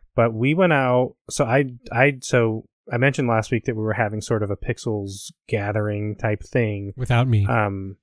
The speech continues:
Speaker 1: without you. Would you have come? Now that I think about it, we didn't even invite you, but would you have driven out to Iowa
Speaker 2: No, because you didn't
Speaker 1: for a
Speaker 2: invite me.
Speaker 1: weekend? Would you have, though?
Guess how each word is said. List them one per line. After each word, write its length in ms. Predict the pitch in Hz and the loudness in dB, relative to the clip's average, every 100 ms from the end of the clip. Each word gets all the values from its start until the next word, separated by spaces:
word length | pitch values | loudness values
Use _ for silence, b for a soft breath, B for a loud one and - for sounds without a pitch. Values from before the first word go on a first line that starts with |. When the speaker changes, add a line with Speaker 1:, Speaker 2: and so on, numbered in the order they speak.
| _ | _
Speaker 1:
without 420 | 120 113 127 135 143 | -4 0 4 2 2
you. 340 | 117 92 85 | -2 -4 -4
Would 200 | 104 123 | -2 0
you 80 | 220 | 0
have 100 | 220 | 0
come? 300 | 123 151 277 - | 2 2 0 -2
Now 140 | 110 | 0
that 100 | 151 | 2
I 60 | 156 | 2
think 180 | 175 170 | -2 -2
about 180 | 175 | -2
it, 80 | 175 - | -2 -4
we 120 | 117 | -4
didn't 120 | 147 156 | -2 0
even 120 | 139 | 0
invite 300 | 120 120 - | 2 0 -2
you, 100 | 87 | -8
but 100 | 98 | -4
would 140 | 107 | -2
you 120 | 117 | 0
have 100 | 120 107 - | 0 -2 -4
driven 260 | 117 120 | 0 0
out 140 | 117 113 | 0 0
to 80 | 113 | -2
Iowa 380 | 104 113 139 139 | 0 -2 -4 -6
Speaker 2:
No, 100 | 170 | -2
because 240 | 117 113 110 | 0 0 0
you 40 | 117 | 0
didn't 80 | 113 | 0
Speaker 1:
for 60 | |
a 20 | |
Speaker 2:
invite 80 | 135 | 0
me. 120 | 139 104 | 0 -2
Speaker 1:
weekend? 240 | 151 151 _ _ _ _ _ _ | -4 -8 _ _ _ _ _ _
Would 200 | 127 175 | 0 2
you 80 | 233 | 4
have, 100 | 233 | 4
though? 260 | 240 240 | 2 2